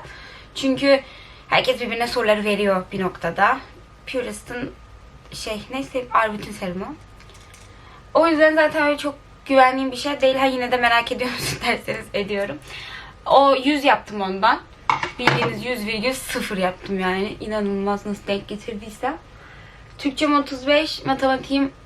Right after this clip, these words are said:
ot-, otuz iki buçuk. Matematiğim normale göre düşük bu arada. Neyse otuz iki buçuk. Fenim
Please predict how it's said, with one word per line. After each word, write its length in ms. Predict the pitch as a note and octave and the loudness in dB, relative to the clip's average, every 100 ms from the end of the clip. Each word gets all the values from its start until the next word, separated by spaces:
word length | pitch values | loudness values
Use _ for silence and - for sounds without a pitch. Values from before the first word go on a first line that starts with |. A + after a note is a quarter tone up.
| - - - | -20 -18 -8
ot-, 300 | F#3 - - - - - - | -6 -6 -12 -16 -20 -20 -8
otuz 360 | A3 G#3 C4 A3+ | -8 -6 -6 -6
iki 300 | A3+ D4 B3+ | -4 -2 -2
buçuk. 540 | C4 - D#4+ D#4+ - - - - - - | -2 -4 -6 -6 -12 -18 -20 -20 -18 -10
Matematiğim 420 | A#3+ C4+ C4+ C#4 | 0 2 4 6
normale 300 | C4 B3 B3 | 6 6 6
göre 260 | B3 A#3 G3+ | 6 4 0
düşük 380 | F#3 - - - | -6 -8 -8 -4
bu 60 | |
arada. 500 | F3+ F#3 F#3 G#2+ F4 F4 - | -2 -2 -2 -2 -4 -8 0
Neyse 340 | B3+ C4+ C4+ | 2 2 0
otuz 240 | - - B3 | -4 -6 -12
iki 220 | B3 C#4+ | -6 -4
buçuk. 440 | B3+ B3 F4 F4 - - - - - - - - - - - - | -4 -4 -4 -6 -14 -20 -20 -20 -20 -20 -20 -20 -20 -20 -20 -16
Fenim 520 | - C#4+ C#4+ D4 C#4+ | -4 2 4 4 0